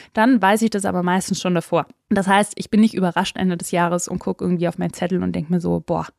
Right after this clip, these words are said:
hast du ganz schön viel nicht erreicht“, sondern ich bin mir schon ziemlich bewusst darüber, was ich irgendwie erreicht habe, was ich nicht erreicht habe und was ich vielleicht auch absichtlich irgendwie weggestrichen habe. Und ich empfehle dir für diese Check-ins, ich mache das wirklich alle sechs Wochen, immer wieder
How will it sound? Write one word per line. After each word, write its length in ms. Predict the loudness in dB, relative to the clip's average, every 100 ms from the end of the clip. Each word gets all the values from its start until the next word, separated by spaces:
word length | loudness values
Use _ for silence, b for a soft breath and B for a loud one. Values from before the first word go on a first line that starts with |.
| _ _ _ _
hast 180 | -4 0
du 40 |
ganz 160 | 0 2
schön 120 | 0
viel 200 | 2 4
nicht 200 | 4 2
erreicht“, 380 | -2 -4 -8 -4
sondern 320 | 0 0 0
ich 120 | -4 0
bin 140 | 2
mir 80 | 4
schon 220 | 0 -2
ziemlich 280 | 2 2 2
bewusst 340 | -2 -2 0
darüber, 300 | 0 0 0
was 180 | -2 -4
ich 180 | -6 -4
irgendwie 380 | -4 -2 -4 -6
erreicht 520 | -8 -4 -4 -4 -12 -4
habe, 320 | 2 4 4
was 160 | 2 -4
ich 100 | 0
nicht 160 | 0 0
erreicht 400 | 0 0 0 0
habe 300 | 2 2 0 B B B B
und 160 | 2
was 100 | 4
ich 100 | 2
vielleicht 300 | 2 2 2
auch 140 | -2 -4
absichtlich 460 | -2 -2 -2 -6
irgendwie 300 | -4 -4 -4
weggestrichen 600 | -6 -8 -14 -14 -12 -10
habe. 220 | -10 -8 -2
Und 200 | -2 -2 B B B
ich 160 | -4 2
empfehle 400 | 2 4 2 4
dir 100 | 2
für 120 | 0
diese 240 | -2 0 -2
Check-ins, 600 | -2 -4 0 2 0 -6 -12
ich 100 | -4
mache 140 | -4
das 140 | -4 -6
wirklich 300 | -4 -4 -2
alle 180 | -2 0
sechs 260 | -4 -6
Wochen, 220 | -6 -2 -4 B B B B B 0
immer 340 | 4 6 4
wieder 460 | 4 4 4 2